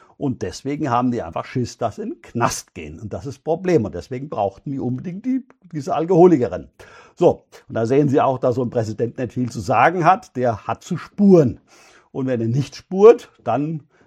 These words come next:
wird er spurend gemacht und dann zieht man irgendwelches kompromittierendes Material raus. Oder man erfindet's einfach, was man hier auch gemacht haben, was ja rauskam, auch bei der komischen Sache da gegen die Reichsbürger oder wer auch immer.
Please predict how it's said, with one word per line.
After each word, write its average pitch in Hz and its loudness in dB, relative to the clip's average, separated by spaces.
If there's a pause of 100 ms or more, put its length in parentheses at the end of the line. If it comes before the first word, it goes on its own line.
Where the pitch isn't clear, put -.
(100)
wird 170 -2
er 160 0
spurend 165 -2
gemacht - -2
und 160 -2
dann 139 -2
zieht 120 -8
man 131 -2
irgendwelches 123 -4
kompromittierendes 135 -4
Material 120 0
raus. 127 0 (240)
Oder 214 4
man 196 2
erfindet's 131 -4
einfach, 127 -2 (280)
was 127 -4
man 156 0
hier 117 -2
auch 95 -4
gemacht 127 0
haben, 143 4
was 110 -2
ja 98 -4
rauskam, 120 2
auch 117 -2 (340)
bei 110 2
der 110 -2
komischen 131 -4
Sache 120 0
da 104 0
gegen 120 -4
die 104 -6
Reichsbürger 131 -2
oder 120 0
wer 135 2
auch 120 0
immer. 131 -2